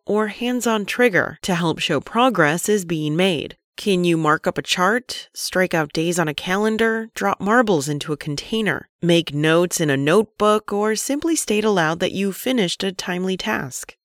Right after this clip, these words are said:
It's worth trying this approach in your work as it adds a new dimension to your daily accomplishments.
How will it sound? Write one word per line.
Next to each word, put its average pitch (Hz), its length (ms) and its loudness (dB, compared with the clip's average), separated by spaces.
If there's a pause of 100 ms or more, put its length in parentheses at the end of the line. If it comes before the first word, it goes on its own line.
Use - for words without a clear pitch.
It's - 220 -2
worth 277 380 0
trying 202 400 0
this 165 180 -4
approach 156 440 -2
in 147 80 -4
your 135 120 -2
work 180 440 2
as 170 180 -4
it 175 240 -2
adds 226 380 -4
a - 20 2
new 190 300 0
dimension 156 560 -2
to 151 100 -4
your 143 140 2
daily 139 360 0
accomplishments. 156 920 -2